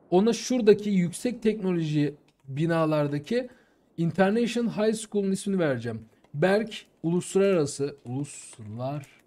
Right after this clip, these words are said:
dur, uluslararası, e,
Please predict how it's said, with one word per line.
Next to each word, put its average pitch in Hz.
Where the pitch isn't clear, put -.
dur, 107
uluslararası, 127
e, 127